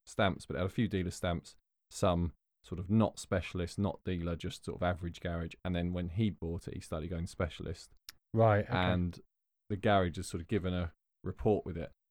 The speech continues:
Speaker 1: And it, it was a bit of a, going out on a limb for us, 'cause it's like, well, they could have just missed stuff. But if anything,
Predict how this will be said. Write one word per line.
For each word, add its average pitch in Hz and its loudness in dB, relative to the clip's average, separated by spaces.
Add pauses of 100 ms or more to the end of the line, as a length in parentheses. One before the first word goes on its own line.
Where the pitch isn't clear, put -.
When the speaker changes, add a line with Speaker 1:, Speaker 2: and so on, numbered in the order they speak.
Speaker 1:
And 117 4
it, 113 4 (100)
it - -16 (300)
was 131 6
a 139 10
bit 165 8
of 123 6
a, 120 4 (180)
going 117 4
out 101 4
on 95 0
a - 4
limb 110 4
for - -6
us, 82 -4
'cause - -4
it's - -8
like, 101 0
well, 101 4 (920)
they 110 6
could 92 2
have 87 -2
just 95 -6
missed 104 2
stuff. - -6 (480)
But 107 4
if 104 4
anything, 95 2